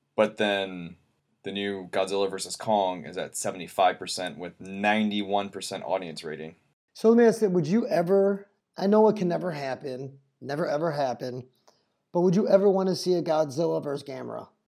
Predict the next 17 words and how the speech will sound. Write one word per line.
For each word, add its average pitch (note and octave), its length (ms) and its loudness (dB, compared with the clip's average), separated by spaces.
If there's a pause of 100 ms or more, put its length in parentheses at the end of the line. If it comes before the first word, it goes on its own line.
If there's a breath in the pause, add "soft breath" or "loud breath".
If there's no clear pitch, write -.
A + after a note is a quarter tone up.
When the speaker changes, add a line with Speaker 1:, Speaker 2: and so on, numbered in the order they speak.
(140)
Speaker 1:
Oh, A#2 260 8 (1000)
fans D3+ 240 4
of A#2 160 0
both C3 460 2
sides A2+ 440 4
have A2 100 -6
been G#2 160 -4
wanting A2 260 0
that G#2 120 0
for G#2 80 -10
decades, G2 560 -2
but G2+ 160 -4
it G2+ 180 -2
would, G#2 200 -4
it G2+ 60 -2
would G2+ 100 -4
just - 260 -10